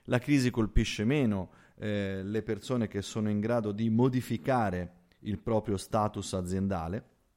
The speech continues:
la crisi colpisce meno coloro i quali sono in grado di rimettersi in discussione, eh, magari dopo trenta anni di attività.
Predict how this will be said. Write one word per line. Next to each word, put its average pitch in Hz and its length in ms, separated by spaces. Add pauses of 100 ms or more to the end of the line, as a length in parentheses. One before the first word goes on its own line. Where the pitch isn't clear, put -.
(380)
la 101 180
crisi 156 260
colpisce 117 460
meno 131 420 (300)
coloro 117 260
i 117 80
quali 151 280
sono 113 420 (340)
in 113 320
grado 135 400
di 110 440
rimettersi 120 720
in 110 120
discussione, 107 880 (240)
eh, 95 160
magari 104 420
dopo 107 360
trenta 104 440
anni 95 460
di 90 240
attività. 110 680